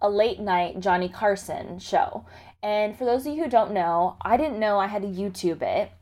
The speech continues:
And you can totally YouTube this. It's really, really funny to watch. So Ellen DeGeneres did stand-up comedy on this show,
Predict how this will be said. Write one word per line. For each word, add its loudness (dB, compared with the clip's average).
And -2
you -4
can -2
totally 0
YouTube 0
this. -2
It's -12
really, 2
really 0
funny -6
to -6
watch. -4
So 2
Ellen 0
DeGeneres 0
did 0
stand-up -2
comedy -4
on 4
this -2
show, 0